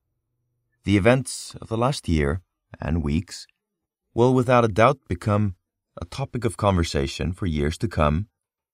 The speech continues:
but in the meantime, the question is, when will the eruption start? With a couple of webcams live streaming from the most likely eruption site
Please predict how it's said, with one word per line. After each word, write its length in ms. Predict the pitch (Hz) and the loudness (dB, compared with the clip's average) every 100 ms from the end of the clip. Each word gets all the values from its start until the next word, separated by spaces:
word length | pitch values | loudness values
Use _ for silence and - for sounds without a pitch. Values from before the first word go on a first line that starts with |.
| _ - | _ -2
but 100 | 87 | 2
in 60 | 151 | 4
the 80 | |
meantime, 600 | 151 95 80 151 67 92 - _ _ _ _ _ | 4 4 2 0 -2 -4 -6 _ _ _ _ _
the 80 | - | -10
question 360 | - 87 - 95 | -4 -2 0 2
is, 300 | 87 80 - _ _ _ _ _ _ - | 2 0 -10 _ _ _ _ _ _ -8
when 540 | 82 107 120 123 120 _ _ _ _ - | 2 4 4 2 -2 _ _ _ _ -10
will 100 | 107 | -4
the 120 | 104 | -2
eruption 460 | 90 92 - 80 71 | 2 2 0 -4 -4
start? 500 | - 73 71 - - _ _ _ _ _ _ _ _ - | -2 0 0 -4 -20 _ _ _ _ _ _ _ _ -4
With 280 | 127 127 - | 0 2 4
a 160 | 120 123 | 4 4
couple 300 | 143 156 160 | 2 0 0
of 80 | |
webcams 680 | 104 82 - 78 73 110 - - - | 4 2 2 0 0 -2 -10 -14 0
live 320 | 80 87 80 | 4 4 2
streaming 500 | - 85 80 101 127 | 0 0 2 0 -2
from 180 | - 76 | -6 -4
the 140 | 73 78 | 0 4
most 440 | 85 85 - - - | 4 2 0 -14 -2
likely 480 | 87 95 87 85 - | 2 2 4 0 2
eruption 440 | 85 85 - 82 | 2 2 2 0
site 460 | - 76 107 - | 2 0 0 -6